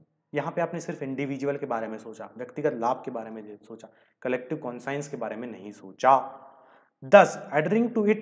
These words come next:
will curb mob injustice such as rights, lynching of criminal। इस प्रकार,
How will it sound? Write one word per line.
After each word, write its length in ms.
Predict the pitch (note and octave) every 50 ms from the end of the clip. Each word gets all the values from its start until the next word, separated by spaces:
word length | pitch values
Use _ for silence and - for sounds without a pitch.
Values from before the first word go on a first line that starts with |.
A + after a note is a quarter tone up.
| A3 G#3 F3
will 180 | C#3+ E3 E3+ - -
curb 180 | D#3+ F3 F3 D3+ C3 A#2+ A#2+ B2
mob 240 | C#3 E3 D#3 - - - - - - C3
injustice 600 | C3 C3+ C3+ C#3+ C#3+ - - F3+ F3 - - -
such 140 | C#3+ C#3 D#3
as 220 | D3+ D3+ - -
rights, 280 | A#2+ B2 D#3 D3+ - C3
lynching 340 | B2+ B2 B2+ B2 C#3 D3 D#3
of 80 | D#3 D#3 -
criminal। 300 | - A#2 G#2+ G2+ G2+ F#2+ F#2+ - - - - -
इस 120 | F#3 G3 F#3+
प्रकार, 720 | - - D#3 C#3+ D3+ D#3 E3+ F3+ F3 - - - - -